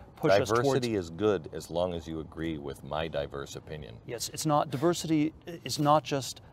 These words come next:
Speaker 1: um, the extras from the space cantina scene in Star Wars. It is, um, you want,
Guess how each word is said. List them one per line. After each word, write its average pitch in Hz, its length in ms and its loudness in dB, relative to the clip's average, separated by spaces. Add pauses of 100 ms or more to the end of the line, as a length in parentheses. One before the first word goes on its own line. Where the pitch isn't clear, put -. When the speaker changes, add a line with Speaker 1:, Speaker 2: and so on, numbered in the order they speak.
(120)
Speaker 1:
um, 123 280 0 (180)
the 143 100 2
extras 135 340 0
from 131 160 -4
the 113 60 -4
space - 340 -4
cantina 131 480 -6
scene 120 300 -4
in 113 80 -4
Star 120 360 4
Wars. 123 420 0 (280)
It 135 140 0
is, 123 320 0
um, 120 260 -2 (200)
you 135 40 -4
want, 135 260 0